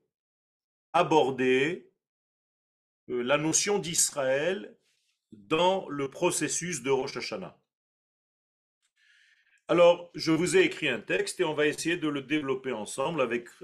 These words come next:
votre permission. Echad Betishre,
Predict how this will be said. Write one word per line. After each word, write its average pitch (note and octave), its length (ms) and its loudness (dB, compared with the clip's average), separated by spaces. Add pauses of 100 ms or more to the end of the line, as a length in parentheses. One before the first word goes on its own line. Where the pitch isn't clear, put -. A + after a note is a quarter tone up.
(120)
votre B2+ 300 -6
permission. G#2+ 560 -8 (420)
Echad F3+ 420 -2
Betishre, C#3+ 800 0